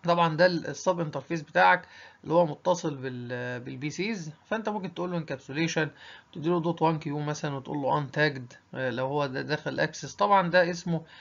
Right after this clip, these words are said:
آه، لاير تو سب انترفيس، ده كونفيجريشن لاير تو سب انترفيس،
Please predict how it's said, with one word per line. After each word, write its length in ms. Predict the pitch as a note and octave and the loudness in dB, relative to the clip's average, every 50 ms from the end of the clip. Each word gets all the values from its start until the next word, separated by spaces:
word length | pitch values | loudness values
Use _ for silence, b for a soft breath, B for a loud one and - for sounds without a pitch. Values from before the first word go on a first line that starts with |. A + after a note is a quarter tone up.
| B B B B - | B B B B -2
آه، 280 | - C#3+ C#3 C3+ C3 B2+ | 0 2 4 4 4 2
لاير 280 | C#3 D3+ F3 F3+ E3 D3+ | 2 2 4 4 4 4
تو 220 | C#3+ - D#3+ D#3+ | 2 -4 -6 -6
سب 280 | D3+ - D#3+ D#3 D#3 D3 | -4 -2 -4 -4 -2 -4
انترفيس، 600 | D3+ C#3+ C3+ C3+ C3 - - G2 - - - - - | -8 -6 -6 -8 -10 -8 -12 -16 -16 -16 -20 -10 -8
ده 60 | D#3 | -8
كونفيجريشن 640 | D3+ D3+ D#3+ C#3+ - C#3 B2+ C#3 D#3 D3+ - D3 C#3 | -4 -4 -6 -6 -6 -8 -6 -6 -6 -6 -6 -8 -8
لاير 240 | C3+ C#3 D3 D3 C#3 | -4 -2 -2 -2 -4
تو 160 | - D3+ D3 | -4 -8 -6
سب 220 | D3 D#3+ D3+ - | -4 -4 -4 -4
انترفيس، 600 | C3 C3 B2 B2+ B2 - F3+ G3 G3 - - B | -4 -6 -6 -8 -4 0 2 2 2 2 -2 B